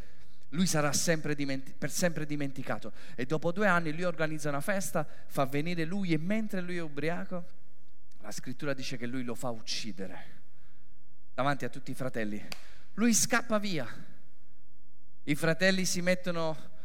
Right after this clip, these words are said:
si mettono sugli asini, sui cammelli, quelli che c'erano, e, e vanno e ritornano da Davide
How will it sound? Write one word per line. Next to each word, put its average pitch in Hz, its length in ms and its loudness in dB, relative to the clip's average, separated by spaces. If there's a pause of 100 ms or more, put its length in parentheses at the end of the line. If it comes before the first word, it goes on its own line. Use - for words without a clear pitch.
(100)
si - 180 -2
mettono 160 420 0
sugli 139 800 -2
asini, 156 540 2
sui 139 400 -2
cammelli, 156 600 2
quelli 139 220 -2
che 147 140 -2
c'erano, 185 380 0
e, 151 120 2
e 147 60 0
vanno 165 360 0
e 151 40 -2
ritornano 143 540 -2
da 117 140 -2
Davide 107 600 -2